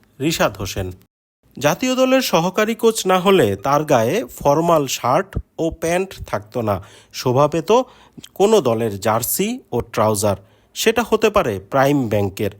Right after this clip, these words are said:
সব শেষবার ওই দলের কোচ ছিলেন মোহাম্মদ সালাউদ্দিন। দেশের অনেক ক্রিকেটারদের কাছেই সালাউদ্দিন প্রিয় কোচ। নিজেদের সমস্যা নিয়ে তার সঙ্গে আলাদা করে কথা বলেন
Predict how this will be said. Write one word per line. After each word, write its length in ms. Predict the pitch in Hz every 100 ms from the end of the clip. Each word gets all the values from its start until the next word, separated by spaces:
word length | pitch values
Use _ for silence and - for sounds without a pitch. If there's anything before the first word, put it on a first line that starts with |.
| _ _ _
সব 200 | - 120 -
শেষবার 520 | - 135 127 151 196 214 - _ 160
ওই 140 | 175
দলের 340 | 160 139 117 101 -
কোচ 220 | 156 165 - -
ছিলেন 360 | - 107 147 233 - _
মোহাম্মদ 400 | 113 113 120 117 -
সালাউদ্দিন। 640 | 120 107 107 104 113 107 101 - _ _ _ _
দেশের 340 | 143 185 254 254 170
অনেক 260 | 202 233 233
ক্রিকেটারদের 720 | 175 165 190 185 151 135 131
কাছেই 440 | 107 117 - 170 233 226
সালাউদ্দিন 680 | - 135 127 127 120 135 208 214
প্রিয় 300 | - 160 135
কোচ। 320 | - 113 110 - _ _ -
নিজেদের 460 | 120 117 123 120 107
সমস্যা 500 | - 120 127 120 143
নিয়ে 220 | 139 165 220 - - _
তার 180 | 160 202
সঙ্গে 420 | - 165 123 101 87 _ _ -
আলাদা 360 | 143 185 170 143
করে 240 | 117 104
কথা 280 | 101 107 123
বলেন 300 | 123 131 196